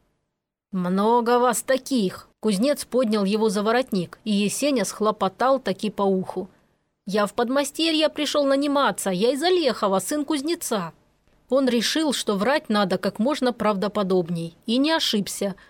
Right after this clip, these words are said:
Кузнец выпустил его воротник и остановил сына, который замахнулся было снова. «Во, смотрите, у меня и сапоги есть, я только шапку потерял».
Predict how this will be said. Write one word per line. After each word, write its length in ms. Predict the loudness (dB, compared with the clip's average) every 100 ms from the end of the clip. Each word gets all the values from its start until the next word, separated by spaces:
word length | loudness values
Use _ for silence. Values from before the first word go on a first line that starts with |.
| _ _ -4
Кузнец 440 | -2 0 -2 -2
выпустил 460 | -2 0 0 -2 -2
его 240 | 2 0
воротник 680 | 2 0 0 0 0 0 0
и 40 |
остановил 560 | -2 0 0 0 0 0
сына, 400 | -2 -2 0 0
который 320 | -2 -2 -2
замахнулся 640 | 0 0 0 0 -2 0
было 200 | 0 0
снова. 460 | 0 0 0 0 -4 _ _ _ _ _ _
«Во, 340 | -6 2 4 4
смотрите, 680 | 2 -2 2 2 2 2 2
у 80 |
меня 220 | 2 2 0
и 60 |
сапоги 560 | 0 -2 -2 -2 0 0
есть, 380 | 2 0 -2 -6
я 80 |
только 300 | -2 -2 0
шапку 420 | -2 0 0 -2 -2
потерял». 560 | -2 0 0 -2 -4